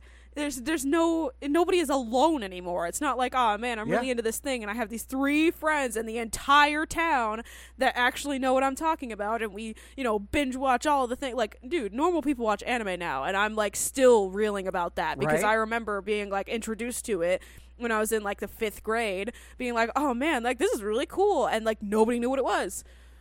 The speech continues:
Speaker 1: And then,
Speaker 2: Nobody
Speaker 1: yeah,
Speaker 2: even knew what
Speaker 1: went
Speaker 2: the
Speaker 1: to middle
Speaker 2: word
Speaker 1: school. <laughs> Yeah.
Speaker 2: meant. It went for, for me when I was,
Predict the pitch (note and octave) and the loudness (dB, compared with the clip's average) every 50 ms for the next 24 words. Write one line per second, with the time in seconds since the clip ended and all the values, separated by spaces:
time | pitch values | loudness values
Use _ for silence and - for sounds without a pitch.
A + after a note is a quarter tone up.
0 | - - - B3+ B3+ B3+ A#3+ A3+ G#3+ G#3 G#3+ A3 - - F3 F3+ F3 G3 D4+ G4 | -20 -4 0 2 2 2 2 0 -2 -2 -4 -8 -8 -4 -2 -2 0 2 2 2
1 | G4+ D4 F#3 F3+ F3 C4 C#4 - - D#4 C4+ D4 D4+ D#4 - - E4+ D#4 - F4 | 2 2 2 0 2 2 2 2 2 2 2 2 4 4 4 4 2 2 2 0
2 | D4 - - F4 F#4 - - C3 B2+ A#2+ A#3 - B4 - - - - - C#3 D3 | -2 0 0 0 2 2 0 -2 -4 -6 -6 -4 -4 -4 -4 -6 -8 -8 -6 -8
3 | - D3+ - D5+ D#5 C5 B4 A4 - - - D#3+ - D3 C#3+ C#3 C3 B2 A#2+ A#2+ | -8 -10 -8 -6 -4 -2 0 0 -2 -2 -6 -10 -10 -10 -8 -10 -10 -10 -10 -8
4 | C3 D3 C#3+ C#3+ C#3+ D3 C#3+ C3 C#3+ | -6 -4 -2 -2 -2 -2 -2 -4 -8